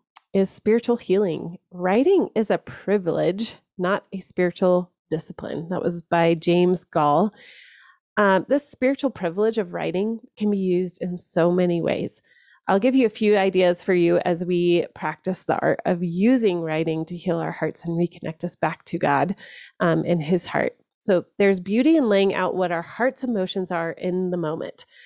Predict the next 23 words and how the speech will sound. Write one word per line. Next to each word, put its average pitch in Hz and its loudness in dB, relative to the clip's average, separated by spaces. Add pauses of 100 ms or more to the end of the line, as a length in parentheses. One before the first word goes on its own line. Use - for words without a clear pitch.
(320)
I 180 2
have 208 2
been 202 2
loving 190 4
this, 180 0 (160)
this 185 -2
new 214 4
form 190 0
of 175 -2 (120)
journaling 214 0 (480)
that - -12
captures, 214 0
like, 170 0
multiple 190 0
levels - -2 (460)
of 170 -2
your 151 -4
heart, - -2 (300)
spiritually, 226 2
emotionally, 175 2
and, 160 -6 (220)
and, 160 -2 (140)
um, 165 -8